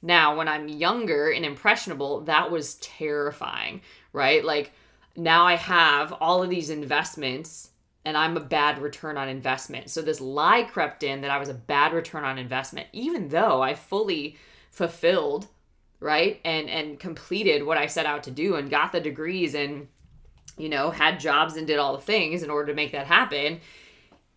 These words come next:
Even so, I still was quote unquote unsuccessful because I didn't have a job in that field and I wasn't gonna, like,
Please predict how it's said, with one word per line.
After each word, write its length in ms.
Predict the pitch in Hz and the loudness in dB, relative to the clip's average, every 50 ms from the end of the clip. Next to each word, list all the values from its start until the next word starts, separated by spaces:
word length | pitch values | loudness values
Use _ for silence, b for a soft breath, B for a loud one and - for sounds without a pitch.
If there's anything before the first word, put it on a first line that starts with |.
| _ _ _ | _ _ _
Even 260 | 247 277 285 254 214 | -2 0 0 0 0
so, 420 | 185 - - 277 302 285 180 165 151 | 0 0 4 4 6 6 6 6 6
I 120 | 151 196 | 6 4
still 260 | 220 - - - 269 240 | 4 2 0 2 4 4
was 140 | 208 180 | 4 4
quote 420 | 175 - _ - - - 240 240 220 | 2 -4 _ -20 0 4 6 6 6
unquote 300 | 208 180 - 190 170 - | 4 2 4 4 4 6
unsuccessful 920 | - 196 196 196 196 180 147 - - - 220 196 190 - - - 143 131 120 | 6 4 2 2 0 -2 -6 -6 0 2 2 2 2 0 -6 -4 -6 -6 -4
because 260 | 135 156 - 185 165 | -6 -4 -4 0 2
I 80 | 165 | 2
didn't 200 | 170 175 180 180 | 2 2 0 -2
have 140 | 185 - 165 | -2 -4 -2
a 80 | 160 151 | -2 -2
job 440 | 127 120 165 165 170 170 165 160 165 | -4 0 2 6 6 6 6 6 2
in 80 | 170 | 0
that 180 | 151 135 117 - | 0 -2 -2 -4
field 300 | - - 190 180 160 147 | -6 -2 0 0 2 2
and 80 | 147 | 0
I 80 | 139 143 | 0 0
wasn't 240 | 143 151 147 151 143 | 0 0 -2 -2 -6
gonna, 160 | 143 139 143 | -6 -6 -4
like, 340 | 139 143 139 135 - - | -2 -2 -2 -2 -4 -10